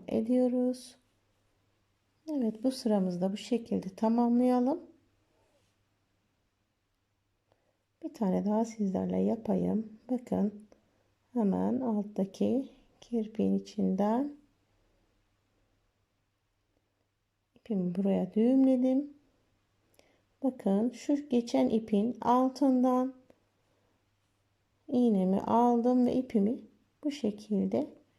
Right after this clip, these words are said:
üzerine aldım. İki tane kirpik yapıyorum buraya. Bir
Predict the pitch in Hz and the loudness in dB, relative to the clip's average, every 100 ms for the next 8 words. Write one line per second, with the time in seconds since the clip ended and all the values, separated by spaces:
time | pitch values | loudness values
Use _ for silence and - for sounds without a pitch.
0 | _ _ _ - 240 202 190 185 185 202 | _ _ _ -4 0 2 2 2 0 0
1 | 214 240 240 247 262 269 - _ _ _ | 2 2 2 0 -2 -4 -14 _ _ _
2 | _ _ _ _ _ _ - - - - | _ _ _ _ _ _ -8 -6 -6 -8
3 | 220 208 196 240 311 - _ _ _ - | -2 2 2 2 -2 -8 _ _ _ -6
4 | 220 - - 190 190 - 226 233 233 240 | -6 -6 -10 -6 -6 -2 0 0 0 0
5 | 240 233 233 240 - _ _ _ _ _ | 2 2 0 -2 -6 _ _ _ _ _
6 | _ _ _ _ _ _ _ _ _ _ | _ _ _ _ _ _ _ _ _ _
7 | _ _ _ _ _ _ _ _ _ _ | _ _ _ _ _ _ _ _ _ _
8 | _ _ _ _ _ _ _ - 190 190 | _ _ _ _ _ _ _ -8 -2 0
9 | 226 - - | 0 -4 -12